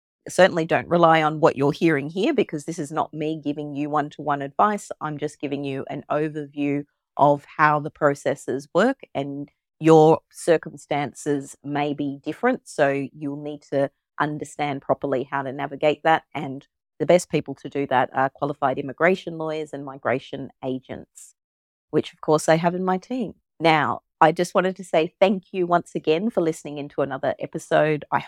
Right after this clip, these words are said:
hope that it's been really helpful for those of you who are thinking about coming and working in hospitality in Australia. And as a special thank you,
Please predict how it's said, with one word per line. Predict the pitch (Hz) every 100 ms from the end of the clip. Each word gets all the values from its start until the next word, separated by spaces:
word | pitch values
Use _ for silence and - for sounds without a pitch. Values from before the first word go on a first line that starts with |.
| -
hope | 160 -
that | 160
it's | 127 -
been | 147 151
really | 160 156
helpful | 147 151 - 160 151
for | 143
those | 139 151 156
of | 147
you | 139 147 - _ _ _ -
who | 160
are |
thinking | 147 202 196 170
about | 170 156 -
coming | 170 160 156
and | 135
working | 170 185 180 165
in |
hospitality | 156 175 - 143 - 147 151 - 143 131 -
in | 175 160 165 165
Australia. | - - 151 160 202 311 - _ _ _ _
And | - 160 160 160 156 _
as | - 165 165
a | 151 147 - _ _ _
special | - 233 - 240
thank | - 214 214 -
you, | 254 339